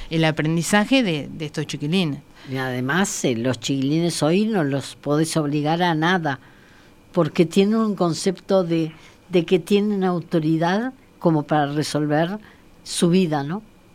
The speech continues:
Speaker 1: Sí, es, es difícil, este
Speaker 2: Sobre todo si tratás a adolescentes. Sabés que esto que digo es cierto.
Speaker 1: Nosotros, este, lamentablemente vemos,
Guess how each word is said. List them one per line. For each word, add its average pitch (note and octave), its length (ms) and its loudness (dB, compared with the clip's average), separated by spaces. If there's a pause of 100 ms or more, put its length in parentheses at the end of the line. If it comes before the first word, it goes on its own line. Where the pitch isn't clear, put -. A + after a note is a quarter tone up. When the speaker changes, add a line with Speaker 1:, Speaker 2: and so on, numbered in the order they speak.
(260)
Speaker 1:
Sí, C#3+ 320 -2 (300)
es, D3 380 -10 (100)
es C#3+ 140 -6
difícil, F#3 600 -4 (640)
este D3 580 -8
Speaker 2:
Sobre A#2 300 -12
todo F3 300 -2
si G#2 300 -8
tratás G#2+ 480 -6
a B2 40 -4
adolescentes. C3 960 -4 (340)
Sabés F3+ 400 2
que - 140 0
esto F3+ 260 2
que F3 160 0
digo F3+ 280 2
es G3 80 -4
cierto. C3+ 560 -2 (500)
Speaker 1:
Nosotros, F#3+ 720 0 (100)
este, D3 300 -8
lamentablemente F3 1400 0
vemos, E3+ 640 -2